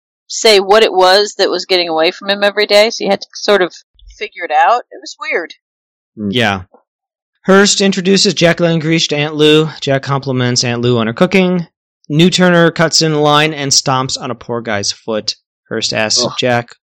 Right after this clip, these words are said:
Speaker 3: what Al thought of the riders coming into camp the previous night, but Jack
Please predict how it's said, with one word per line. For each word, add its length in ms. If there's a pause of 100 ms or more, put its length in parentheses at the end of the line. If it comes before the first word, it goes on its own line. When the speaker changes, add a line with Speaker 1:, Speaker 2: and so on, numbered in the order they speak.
Speaker 3:
what 180
Al 280
thought 240
of 80
the 60
riders 300
coming 360
into 180
camp 260
the 80
previous 380
night, 240
but 100
Jack 440